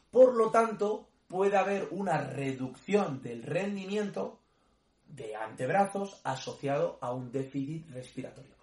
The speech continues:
Por eso, yo trabajé mucho la musculatura inspiratoria, que es el diafragma, que eso es entrenamiento inspiratorio. Lo buscáis y encontraréis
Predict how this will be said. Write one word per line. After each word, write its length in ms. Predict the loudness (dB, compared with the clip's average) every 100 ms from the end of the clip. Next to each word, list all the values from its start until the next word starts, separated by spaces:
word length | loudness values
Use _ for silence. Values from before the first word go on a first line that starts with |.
| -20 -20 _ 2
Por 180 | 4
eso, 460 | 4 2 0 0 -6 _ -12
yo 340 | -2 0 0
trabajé 420 | 0 0 0 -2 -4
mucho 580 | -2 -4 -4 -8 -10 -18 _ _ -6
la 120 | -4
musculatura 640 | -2 -4 -2 -2 -2 -4 -6
inspiratoria, 1080 | -6 -6 -6 -10 -10 -6 -4 -2 -2 0 -2
que 100 | -4
es 120 | -6
el 80 | -4
diafragma, 580 | -4 -2 -4 -4 -6 -10 _ _ _ _ _
que 140 | -8 -6
eso 160 | -4
es 220 | -8 -6
entrenamiento 840 | -4 -4 -2 -2 -2 -2 0 -2 -2
inspiratorio. 880 | -6 -6 -4 0 0 2 -2 -4 -12
Lo 180 | -6 -4
buscáis 600 | -4 -2 2 2 0 -6
y 140 | -6
encontraréis 720 | -6 -4 -4 -2 0 0 0